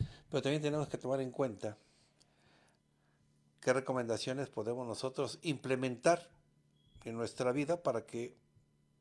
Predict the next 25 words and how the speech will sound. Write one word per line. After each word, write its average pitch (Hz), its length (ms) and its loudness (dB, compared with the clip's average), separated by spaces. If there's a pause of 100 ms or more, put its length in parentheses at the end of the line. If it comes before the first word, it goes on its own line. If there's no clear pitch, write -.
(760)
estemos 117 340 -2
preparados, 143 640 4
estemos 120 380 -4
atenuando 147 800 -4 (1400)
ese 107 240 -6
tipo 120 300 -2
de 107 100 2
situación 113 480 -4
en 120 80 -4
la 110 80 -2
cual, 131 220 0
pues, - 360 -4
es 120 100 0
recurrente, 107 680 -6 (1080)
o - 40 -20
sea, 101 260 -2 (180)
de 110 80 0
a 104 60 -2
cada 110 220 4
rato. 107 360 -2 (680)
Tenemos 98 300 -6
que 98 140 -6
cortar 101 320 -4
con 113 160 -4
eso. 143 340 -2